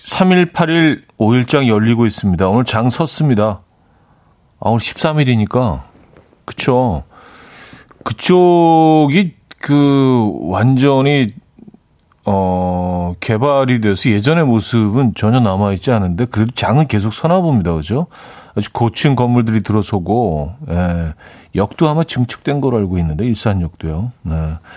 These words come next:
그래요. 다행입니다. 예, 남아있는 것들이 있어서 그래도요. 어, 그 오랜만에 그쪽 한번 지날 일이 있었는데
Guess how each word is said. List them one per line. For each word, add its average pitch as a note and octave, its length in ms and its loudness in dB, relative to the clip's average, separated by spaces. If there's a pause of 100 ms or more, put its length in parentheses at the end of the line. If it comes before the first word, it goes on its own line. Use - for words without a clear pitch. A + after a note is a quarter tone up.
(1200)
그래요. F#2 260 -4
다행입니다. A2 920 2 (400)
예, F#2+ 80 0
남아있는 A#2+ 480 2
것들이 G#2+ 320 0
있어서 G2 380 -2
그래도요. D#2+ 500 -6 (500)
어, D#2+ 280 -4
그 D#3 100 0
오랜만에 F#3+ 540 2
그쪽 D3+ 340 2
한번 D3+ 240 0
지날 C#3+ 300 0
일이 C3+ 160 2
있었는데 A2+ 640 0